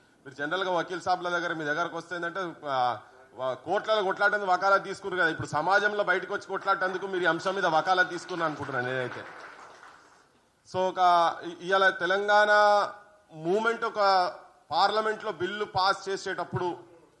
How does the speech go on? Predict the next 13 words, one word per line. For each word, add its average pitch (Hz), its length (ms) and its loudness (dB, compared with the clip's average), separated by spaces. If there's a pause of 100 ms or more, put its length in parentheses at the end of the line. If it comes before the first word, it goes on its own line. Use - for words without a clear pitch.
(960)
పెప్పర్ 190 240 -2
స్ప్రే 208 420 -4
బ్యాచ్, 170 400 2
నేను 165 120 -4
ఇది 156 120 -6
మొదటి 160 260 -6
నుంచి 175 220 -12
ఖాయం 156 280 0
చేస్తున్నా, 127 300 -10
పెప్పర్ 156 360 -8
స్ప్రే 190 200 -8
బ్యాచ్ 175 360 -2
ఏదైతే 170 600 -8